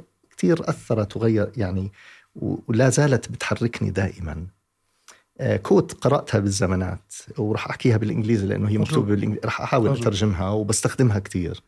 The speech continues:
Speaker 1: All, all people، ال-، اللي بدي أحكيه، the power of a dream. فالكوت بتحكي: "All people dream but not equally. Those who dream by night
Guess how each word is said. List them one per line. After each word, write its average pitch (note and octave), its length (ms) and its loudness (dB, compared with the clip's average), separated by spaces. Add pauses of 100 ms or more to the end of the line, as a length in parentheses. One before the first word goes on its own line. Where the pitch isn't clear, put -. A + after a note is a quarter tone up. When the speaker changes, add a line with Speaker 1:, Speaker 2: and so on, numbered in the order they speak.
(640)
Speaker 1:
All, F3+ 160 8 (260)
all F#3 120 6
people، G2 500 -2 (260)
ال-، G2+ 160 -4 (360)
اللي A2 100 -4
بدي G#2+ 180 2
أحكيه، A#2+ 380 -2 (200)
the A2 40 2
power C3+ 340 4
of - 240 -8
a E2 40 -2 (140)
dream. D2+ 160 -6 (1300)
فالكوت A2 720 0
بتحكي: - 360 0
"All F3 240 4 (140)
people B2+ 320 2 (140)
dream A#2+ 460 2
but A2+ 240 -2
not - 260 -4
equally. C#2+ 340 -6 (960)
Those C#3+ 460 4
who A#2+ 140 2
dream B2 380 0
by G2 200 2
night F2 380 -4